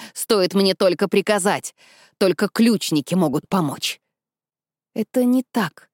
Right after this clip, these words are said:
сказала Тамаринт. Выйдя из-за дивана, она встала лицом к брату и опустилась на колени. "У тебя хватает помощников помимо Тетеревятника. У тебя есть я. На побережье стоит корабль с солдатами из Джотландии,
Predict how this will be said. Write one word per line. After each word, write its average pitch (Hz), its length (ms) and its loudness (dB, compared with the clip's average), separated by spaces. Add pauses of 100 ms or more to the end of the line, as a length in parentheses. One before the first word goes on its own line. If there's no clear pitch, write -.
(400)
сказала 143 460 -4
Тамаринт. 135 580 -6 (680)
Выйдя 220 460 2
из-за 208 380 -2
дивана, 214 540 0 (280)
она 262 220 0
встала 302 320 -4
лицом 247 380 -2
к 196 60 -6
брату 170 460 -4 (220)
и 165 80 0
опустилась 160 640 -4
на 175 80 -4
колени. 123 500 -12 (680)
"У 202 40 -4
тебя 185 320 0
хватает 190 540 -2
помощников 180 640 -4
помимо 170 360 -2
Тетеревятника. 160 840 -6 (520)
У 196 80 -2
тебя 220 220 2
есть 247 340 0
я. 262 280 0 (600)
На 208 100 0
побережье 247 500 2
стоит 240 320 -2
корабль 220 480 0
с - 40 -4
солдатами 226 580 0
из 208 240 -4
Джотландии, 185 760 -2